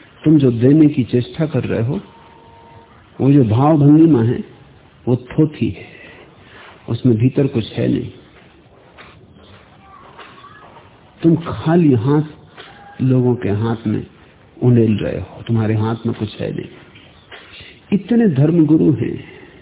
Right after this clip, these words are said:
इतने मस्जिद, मंदिर, इतने चर्च, इतने गुरुद्वारा, सारी पृथ्वी पटी पड़ी है। सब तरफ चरित्र दिया जा रहा है और चरित्र मिल किसी को भी नहीं रहा। सब तरफ ज्ञान बांटा जा रहा है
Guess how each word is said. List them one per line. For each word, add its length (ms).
इतने 260
मस्जिद, 560
मंदिर, 600
इतने 260
चर्च, 460
इतने 240
गुरुद्वारा, 520
सारी 340
पृथ्वी 380
पटी 360
पड़ी 300
है। 180
सब 200
तरफ 360
चरित्र 320
दिया 220
जा 200
रहा 140
है 140
और 200
चरित्र 320
मिल 260
किसी 260
को 140
भी 100
नहीं 180
रहा। 180
सब 180
तरफ 260
ज्ञान 320
बांटा 280
जा 220
रहा 140
है 120